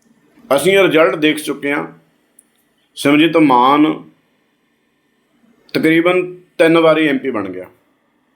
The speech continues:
ਤਕਰੀਬਨ, ਤੇ ਉਹਨੇ ਕੀ ਕਰ ਲਿਆ?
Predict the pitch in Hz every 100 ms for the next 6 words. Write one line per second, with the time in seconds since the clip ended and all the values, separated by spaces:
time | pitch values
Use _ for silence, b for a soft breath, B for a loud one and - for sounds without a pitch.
0 | _ _ _ - 110 107 98 87 82 -
1 | _ _ _ _ _ _ _ _ _ _
2 | _ _ _ _ - 175 170 196 165 160
3 | 165 151 147